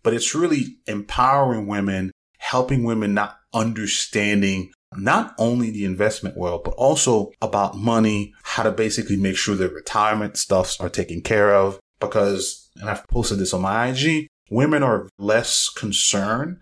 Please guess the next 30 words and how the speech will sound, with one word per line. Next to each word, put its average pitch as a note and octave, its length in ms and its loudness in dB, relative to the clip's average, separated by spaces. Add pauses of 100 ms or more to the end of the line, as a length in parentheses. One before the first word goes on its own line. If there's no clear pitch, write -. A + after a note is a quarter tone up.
(140)
about G2 260 0
the G2 80 -2
long-term G2+ 560 -2
financial G2 440 2
goal F#2 240 2
for A#2 140 -2
them B2 260 2
than F#2 200 0
men F2+ 200 -2
are. B2 320 0 (520)
Women G#2 220 0
are G2 180 2
obviously G2+ 400 -2
very F2+ 240 0
nurtured. B2 380 0
They E2 100 -6
focus - 360 -2
on D#2 100 -8
the E2+ 80 -8
now, B2 320 2
making F#2 220 -2
sure F#2 160 2
everything F2 320 0
is E2+ 180 -6
right. A#2 360 0 (340)
Then A#2 220 2
they B2+ 140 0
think B2+ 200 -4
of A#2+ 120 0
themselves. A2+ 580 0